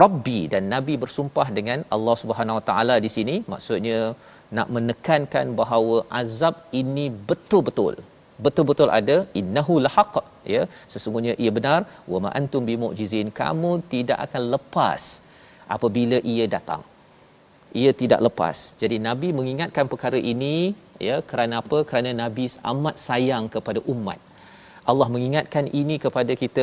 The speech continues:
bukan pasal Allah benci, Allah mak pasal neraka, pasal azab, bukan. Sebagaimana kita zaman sekarang ini, tuan-tuan, bila mak ayah kata, "Okey, kita lockdown"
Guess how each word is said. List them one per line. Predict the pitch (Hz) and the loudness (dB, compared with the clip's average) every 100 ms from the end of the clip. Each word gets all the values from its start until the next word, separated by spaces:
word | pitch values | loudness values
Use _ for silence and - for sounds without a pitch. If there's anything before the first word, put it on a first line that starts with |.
| 131 | 0
bukan | - 180 | 0 0
pasal | 131 80 | 2 2
Allah | 98 95 | 2 0
benci, | 113 - 156 113 92 | -2 0 0 2 2
Allah | 95 98 | 0 0
mak | 110 107 | -2 -2
pasal | 101 104 | -4 -4
neraka, | 104 107 101 - 107 | 0 0 0 -2 -2
pasal | 104 98 95 | -2 -4 -2
azab, | 104 143 | 0 0
bukan. | 156 131 131 92 - - - - | 2 2 2 -4 -12 -20 -14 -2
Sebagaimana | 110 120 135 139 - | 0 2 0 0 -2
kita | - 131 | 0 2
zaman | 117 123 120 | 2 0 -2
sekarang | 127 131 120 | 0 0 -2
ini, | 120 131 | -4 -4
tuan-tuan, | 120 139 139 151 110 | -2 0 0 0 -2
bila | 107 107 107 | 2 2 2
mak | 120 - 117 | -2 -2 0
ayah | 120 117 - | 0 0 -2
kata, | 113 - 123 117 - | -4 2 2 2 2
"Okey, | 131 107 | 0 0
kita | 117 101 | 0 2
lockdown" | 127 120 135 117 | 2 2 2 2